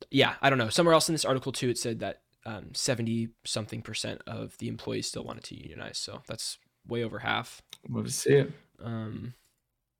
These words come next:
Speaker 1: yeah, it's interesting. I don't know. So yeah, good stuff. Happy for these people that are
Speaker 2: Cool.
Speaker 1: full-time now.
Speaker 2: Yeah.
Speaker 1: Next up, Cerny, Sony, Sony, <laughs> Sony and Kirkby, Kirkby? Kirk-,
Speaker 2: Kirkby.
Speaker 1: Kirkby invest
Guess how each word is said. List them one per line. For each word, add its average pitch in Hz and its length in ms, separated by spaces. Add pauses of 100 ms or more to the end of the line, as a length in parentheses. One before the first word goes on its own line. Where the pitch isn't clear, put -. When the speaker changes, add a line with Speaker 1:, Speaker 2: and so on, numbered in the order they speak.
(560)
Speaker 1:
yeah, 247 160
it's 147 140
interesting. - 380 (600)
I 165 80
don't 202 80
know. 208 160 (480)
So - 140
yeah, 190 120 (320)
good 156 120
stuff. 170 260 (1000)
Happy 170 200
for 165 100
these 151 140
people 156 160
that 156 80
are 165 40
Speaker 2:
Cool. 151 100
Speaker 1:
full-time 147 280
now. 117 140 (1300)
Speaker 2:
Yeah. 139 240 (360)
Speaker 1:
Next 185 300
up, 208 220
Cerny, 170 500
Sony, 160 540
Sony, 120 640 (300)
<laughs> 294 220 (220)
Sony 175 520
and 143 300
Kirkby, 127 680 (280)
Kirkby? 208 540 (240)
Kirk-, - 300
Speaker 2:
Kirkby. - 480
Speaker 1:
Kirkby 147 580
invest 180 400